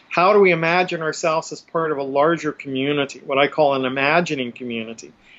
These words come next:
that is capable of making change together?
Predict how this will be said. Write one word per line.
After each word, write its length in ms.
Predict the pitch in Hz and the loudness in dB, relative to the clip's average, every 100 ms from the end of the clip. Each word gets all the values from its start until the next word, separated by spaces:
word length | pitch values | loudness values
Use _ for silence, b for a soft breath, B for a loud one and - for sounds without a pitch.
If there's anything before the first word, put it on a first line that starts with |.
| b | b
that 100 | - | -8
is 120 | 135 - | -8 0
capable 420 | 160 151 147 131 | 0 2 0 0
of 80 | 127 | -2
making 380 | 135 135 135 | -4 -2 -4
change 500 | 123 143 135 127 - | -2 -2 0 -2 -8
together? 520 | - - 127 131 120 | -14 -2 2 2 -2